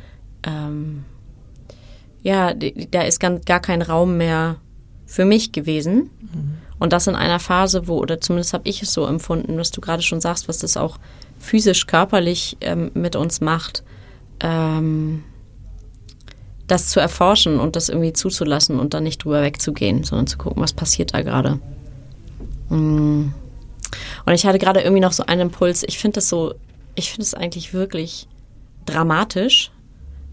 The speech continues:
Speaker 1: ähm, traurig, dass wir auf viele Dinge im Leben vorbereitet werden,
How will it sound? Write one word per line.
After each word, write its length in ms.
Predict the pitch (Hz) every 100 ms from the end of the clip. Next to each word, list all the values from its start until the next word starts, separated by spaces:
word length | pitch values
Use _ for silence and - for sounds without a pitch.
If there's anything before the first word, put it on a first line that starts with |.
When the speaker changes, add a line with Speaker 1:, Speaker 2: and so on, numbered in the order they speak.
| -
Speaker 1:
ähm, 380 | 165 160 160 156
traurig, 680 | - 151 151 165 254 - - - - - - -
dass 200 | 160 175
wir 100 | 156
auf 80 |
viele 260 | - 277 254
Dinge 220 | 233 214
im 100 | 180
Leben 200 | 180 180
vorbereitet 600 | - 190 180 151 - - -
werden, 380 | 151 156 196